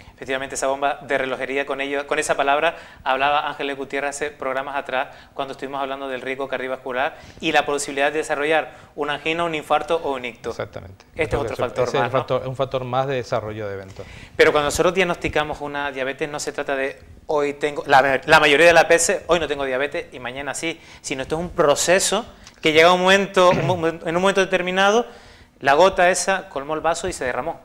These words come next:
Speaker 2: Claro.
Speaker 1: Y dia-, y diagnosticamos ahí la diabetes.
Speaker 2: Exacto. Como vemos en la imagen, y muchas líneas, bueno, voy a ir definiéndolas una, una a una. En el año cero lo que se ve diagnóstico es cuando el,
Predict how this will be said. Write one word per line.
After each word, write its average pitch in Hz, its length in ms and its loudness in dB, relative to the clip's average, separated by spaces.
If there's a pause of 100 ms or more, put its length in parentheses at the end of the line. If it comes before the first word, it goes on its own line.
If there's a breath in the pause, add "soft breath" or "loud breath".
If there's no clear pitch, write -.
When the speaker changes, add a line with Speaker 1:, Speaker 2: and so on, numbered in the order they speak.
(240)
Speaker 2:
Claro. 143 200 0
Speaker 1:
Y - 40 0
dia-, 147 180 0
y 147 160 -6
diagnosticamos 131 640 -6
ahí 131 80 -8
la 123 100 -6
diabetes. 110 300 -8
Speaker 2:
Exacto. 123 360 -6 (680 loud breath)
Como 143 160 -4
vemos 156 200 0
en 190 80 0
la 180 60 2
imagen, 180 580 -2
y 139 140 -4
muchas 139 320 -2
líneas, 160 480 -4
bueno, 127 280 -6
voy 117 400 -4
a 139 100 4
ir 139 140 -2
definiéndolas 135 520 -4
una, 123 560 -4
una 127 180 -8
a 123 60 -4
una. 147 220 -8 (500 loud breath)
En 147 100 -2
el 139 580 -2
año 170 220 -2
cero 180 260 -2
lo 156 80 0
que 131 80 -6
se 135 100 -6
ve 135 100 0
diagnóstico 151 560 -4
es 156 80 -12
cuando 151 520 -4
el, 123 600 -8